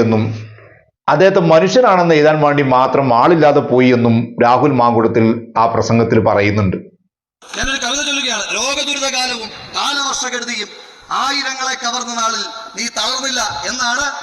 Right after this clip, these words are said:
Speaker 2: നമ്മുടെ പൂവത്തൂർ ചന്ദ്ര-, ചിത്രസേനൻ ശ്രീ പിണറായി വിജയനെ പറ്റി പറഞ്ഞത്. ശരിയാണ്, തളരാതെ ഇരുന്ന, കൊള്ളയടിച്ചതിന്റെ കണക്കുകൾ സി എ ജി റിപ്പോർട്ടിലൂടെ പുറത്തു വന്നിരിക്കുകയാണ്. ബഹുമാനപ്പെട്ട മുഖ്യമന്ത്രി അദ്ദേഹത്തെ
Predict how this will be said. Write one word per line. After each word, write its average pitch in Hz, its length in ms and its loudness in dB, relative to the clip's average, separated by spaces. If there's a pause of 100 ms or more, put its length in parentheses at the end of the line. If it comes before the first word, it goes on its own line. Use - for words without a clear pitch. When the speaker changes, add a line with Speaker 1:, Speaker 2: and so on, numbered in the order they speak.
(320)
Speaker 2:
നമ്മുടെ 233 300 -6
പൂവത്തൂർ 269 420 -6 (340)
ചന്ദ്ര-, 226 320 -10
ചിത്രസേനൻ 269 520 -6 (320)
ശ്രീ 220 160 -8
പിണറായി 240 360 -6
വിജയനെ 240 260 -6
പറ്റി 226 160 -10
പറഞ്ഞത്. 196 240 -8 (320)
ശരിയാണ്, 247 400 -6 (360)
തളരാതെ 269 600 -4
ഇരുന്ന, 269 220 -6 (460)
കൊള്ളയടിച്ചതിന്റെ 254 720 -6
കണക്കുകൾ 254 380 -6 (380)
സി 208 100 -10 (160)
എ - 100 -6
ജി 285 140 -6
റിപ്പോർട്ടിലൂടെ 262 460 -8
പുറത്തു 254 200 -10
വന്നിരിക്കുകയാണ്. 233 420 -6 (360)
ബഹുമാനപ്പെട്ട 262 520 -6 (100)
മുഖ്യമന്ത്രി 277 420 -6 (840)
അദ്ദേഹത്തെ 277 380 -4